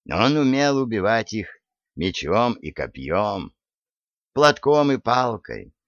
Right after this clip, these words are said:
ногами и руками, дыханием своим и даже взглядом.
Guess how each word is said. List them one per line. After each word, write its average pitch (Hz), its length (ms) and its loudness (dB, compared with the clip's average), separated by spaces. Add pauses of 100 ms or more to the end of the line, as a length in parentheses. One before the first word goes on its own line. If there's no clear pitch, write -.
(140)
ногами 110 640 0
и 85 140 -4
руками, 82 800 -4 (200)
дыханием 160 680 0
своим 110 580 -4
и 65 100 -12
даже 113 500 -2 (220)
взглядом. 143 960 0